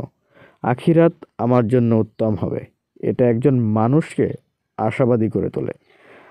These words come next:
আর তাই তো আমাদের রাসূল সাল্লাল্লাহু আলাইহি ওয়াসাল্লাম বলেছেন, "আজাবাল লি আমরিল মুমিন ফা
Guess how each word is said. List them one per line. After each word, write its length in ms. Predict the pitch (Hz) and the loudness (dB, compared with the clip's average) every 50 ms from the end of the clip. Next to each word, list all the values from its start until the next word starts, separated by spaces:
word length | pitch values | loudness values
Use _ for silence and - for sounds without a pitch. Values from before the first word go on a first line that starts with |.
| - _ - | -12 _ -2
আর 120 | - 160 | -2 -2
তাই 280 | 156 - - 165 180 185 | 0 4 6 6 6 6
তো 200 | 185 - - - _ _ _ _ _ _ _ _ _ _ - | 4 0 -4 -4 _ _ _ _ _ _ _ _ _ _ -6
আমাদের 360 | - 120 131 135 123 139 127 | -2 0 0 2 2 4 4
রাসূল 380 | 123 123 123 - - 156 151 143 | 2 2 0 0 0 0 0 0
সাল্লাল্লাহু 920 | - - - 156 143 139 135 123 117 113 113 120 135 156 160 151 165 147 | 0 0 0 2 2 4 4 2 2 2 2 4 4 2 2 2 2 4
আলাইহি 440 | 127 131 131 135 143 123 135 143 | 4 4 4 2 2 0 0 0
ওয়াসাল্লাম 560 | 143 127 113 - - 131 120 117 110 104 101 95 | 2 0 0 0 0 0 2 2 2 0 0 0
বলেছেন, 440 | 104 104 107 110 - - 104 101 - - _ | 0 -2 -2 -2 -2 -4 -4 -4 -6 -8 _
"আজাবাল 760 | - 113 120 123 135 139 139 139 123 143 135 131 123 120 117 - _ _ _ _ - | -4 -2 0 2 2 2 4 4 2 2 2 2 0 0 -2 -6 _ _ _ _ -8
লি 380 | - 113 113 113 113 117 113 104 - _ _ - | -6 -2 -2 0 0 0 0 0 -2 _ _ -2
আমরিল 460 | 143 151 151 151 143 143 135 120 110 | 0 0 2 2 2 2 2 2 2
মুমিন 720 | 113 120 123 - - 113 120 123 135 156 170 190 214 247 233 _ _ _ _ _ _ _ _ | 0 0 -2 -2 -2 0 0 2 2 2 0 0 -2 -4 -8 _ _ _ _ _ _ _ _
ফা 160 | - - - | -6 -6 -4